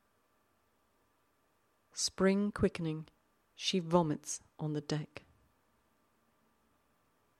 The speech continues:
I think it's coming along nicely, with something of an element of mystery in it.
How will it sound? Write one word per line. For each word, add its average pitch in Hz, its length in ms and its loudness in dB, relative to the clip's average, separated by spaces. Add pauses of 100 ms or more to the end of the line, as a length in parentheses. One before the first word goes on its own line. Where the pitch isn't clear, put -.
(140)
I 277 280 8
think 143 280 -2
it's - 120 -6
coming 151 340 -2
along 143 260 -4
nicely, 143 540 -2 (480)
with 180 340 -2 (300)
something 294 480 4
of 240 80 6
an 240 160 4
element 180 420 2
of 170 120 0
mystery 180 420 2
in 135 100 -2
it. - 240 -8